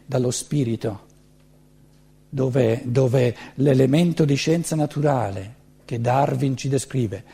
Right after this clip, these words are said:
l'elemento di scienza dello spirito che uno Steiner ci descrive,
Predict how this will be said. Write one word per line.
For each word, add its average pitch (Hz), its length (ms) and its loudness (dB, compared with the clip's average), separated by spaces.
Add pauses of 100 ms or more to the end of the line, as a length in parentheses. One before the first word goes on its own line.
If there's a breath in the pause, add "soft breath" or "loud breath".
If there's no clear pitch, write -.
(200 loud breath)
l'elemento 147 560 0
di 143 100 0
scienza 165 440 0
dello 147 180 0
spirito 131 560 -2
che 117 120 -4
uno 127 180 0
Steiner 147 460 0
ci 143 140 -2
descrive, 135 480 0